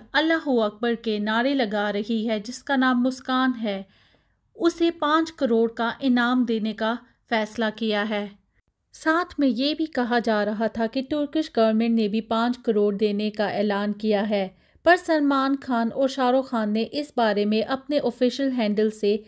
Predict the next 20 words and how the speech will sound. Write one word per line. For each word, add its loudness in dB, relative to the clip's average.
ऐसा 2
कुछ -4
भी 0
नहीं 4
कहा। -2
उसके 0
बावजूद 2
भी 0
इन -2
दोनों 4
सुपरस्टार 0
का -2
नाम -2
इन 4
सब 0
में -2
जोड़ा 6
जा 0
रहा -2
है। -2